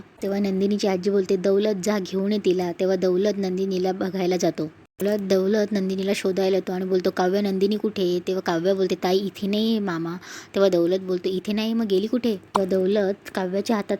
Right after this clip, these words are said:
तावीज बघतो आणि बोलतो, "हा तावीज, हा तावीज सावित्रीबाईंनी तिच्या संरक्षणासाठी दिला होता. ती बेजर-, बेजबाबदारपणे असा तावीज कसा काढू शकते?"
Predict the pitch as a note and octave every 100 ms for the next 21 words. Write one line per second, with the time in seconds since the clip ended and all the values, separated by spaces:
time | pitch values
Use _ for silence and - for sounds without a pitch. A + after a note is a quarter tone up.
0 | - E3+ F#3+ F#3+ F#3+ - E3+ F3+ F#3 F#3
1 | F#3 F#3+ F3 F3 A3+ A3+ F#3 - F3+ G#3
2 | G#3+ G3 F3+ F3+ G3 G3 G3 G#3 - G3+
3 | F#3 F#3+ F#3+ G#3 G#3 G3 F#3 G3+ G3+ G3+
4 | F#3+ E3 - - - - G#3 F#3+ F3+ F#3+
5 | F#3 G#3 A3 A3 F#3 F#3 G3+ G3+ G3+ F#3+
6 | G3+ G3+ G#3 F#3+ F#3 G3 - A3+ A3+ A3
7 | F#3+ G#3 G#3 E3+ -